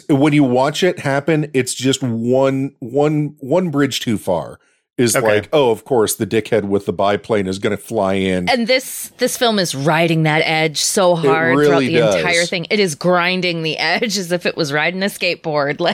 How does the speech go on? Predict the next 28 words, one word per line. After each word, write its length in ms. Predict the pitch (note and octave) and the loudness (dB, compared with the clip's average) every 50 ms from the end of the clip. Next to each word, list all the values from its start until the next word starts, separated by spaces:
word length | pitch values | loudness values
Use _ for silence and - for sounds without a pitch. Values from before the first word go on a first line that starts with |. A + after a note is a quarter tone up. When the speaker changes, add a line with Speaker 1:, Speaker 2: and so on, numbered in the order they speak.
| - _ | -2 _
Speaker 3:
Like, 380 | - A#3 G#3+ E3+ - - - - _ | -4 -4 -4 -6 -10 -16 -16 -10 _
damn. 540 | - F3+ D#3 D3+ C3+ A#2+ A2+ A2 B2+ F3+ G#3 F#3+ | -4 -2 -2 -2 -2 -4 -4 -4 -4 -4 -2 0
Speaker 2:
Yeah, 420 | C#3+ C3 B2+ A#2 G#2 G2+ G2 G#2 | 2 2 2 2 0 -2 -4 -4
it, 420 | A#2 - C#3 B2 A#2 A2+ - - | -4 -2 -2 -2 -2 -4 -6 -4
it 240 | C#3 B2+ B2+ B2+ A#2 | -2 -2 0 -2 0
definitely 320 | G#2+ C3+ C3 C#3 A#2+ G#2 G2 | -2 -2 -2 -2 -2 -4 -4
does 380 | F2+ F#2 A2+ A2 A2 G#2 G#2 | -4 -2 0 0 0 0 -2
it. 180 | G#2 G#2 F#2+ - - - _ _ _ | -4 -4 -6 -8 -14 -20 _ _ _
I, 200 | - B2+ B2+ D3 - - - - - C3+ - - - E3 - - - - | -4 -4 -2 -2 -2 -4 -6 -4 -4 -4 -2 0 -2 -2 -2 -6 -10 -12
<laughs> 220 | - - - - | -12 -12 -8 -6
I 60 | C3+ | -4
had 220 | A#2+ D#3+ F3 D#3 C3 | -4 -2 -2 -4 -4
one 340 | B2+ C3+ C#3+ C#3 B2+ A#2 | -2 -2 -2 -2 -2 -2
last 340 | A#2 A#2+ A#2+ B2 B2 - - | -2 0 0 0 -2 -4 -4
one 460 | - B2 A#2 A2+ A2+ A2+ A2 G#2+ G2+ - - - _ _ _ _ | -4 -4 -2 -2 -2 -2 -4 -6 -8 -10 -16 -20 _ _ _ _
before 300 | - A#2+ - - A#2+ A#2 | -6 -4 -2 -2 0 0
we 80 | A#2 | 0
wrap 340 | A2 G#2 G#2+ A2+ A2+ A2+ - | 0 0 0 0 0 0 0
that 100 | - A#2 | -2 -2
I 60 | A2+ | -2
wanted 220 | G#2+ G#2+ A2+ A2+ A2 | 0 -2 -2 -2 -2
to 80 | A2 | -2
make 180 | G#2+ A2 A2 G#2+ | 0 0 0 0
sure 160 | - - A#2 | 0 -2 -2
we 120 | G#2+ G#2+ G#2+ | -4 -6 -8
threw 320 | - - A2 A2 G#2+ G#2+ A2 | -8 -6 -4 -2 -2 0 0
in 80 | A2 G#2+ | 0 0
here. 420 | A2 A2 A2 G#2 G2+ G2+ - - | 0 0 0 0 -2 -2 -4 -6